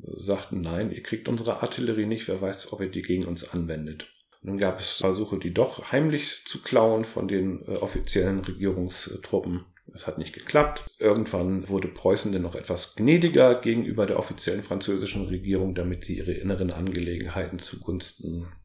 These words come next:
neuer Herrschaftsformen, äh, etablieren könnten oder reetablieren könnten. Das haben sie dann auch gemacht. Außer Paris gab es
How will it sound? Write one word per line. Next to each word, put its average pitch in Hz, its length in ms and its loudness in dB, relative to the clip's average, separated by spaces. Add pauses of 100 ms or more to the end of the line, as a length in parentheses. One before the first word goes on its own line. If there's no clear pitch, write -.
(200)
neuer 95 440 2
Herrschaftsformen, 85 1120 -4
äh, 76 260 -4
etablieren 156 440 4
könnten 135 240 6
oder 85 200 -2
reetablieren 135 680 2
könnten. 120 580 2
Das 104 180 -2
haben 98 140 0
sie 92 100 0
dann 85 180 -2
auch - 180 -10
gemacht. - 560 -2
Außer 117 260 2
Paris 110 760 -2
gab 101 360 -2
es - 540 -4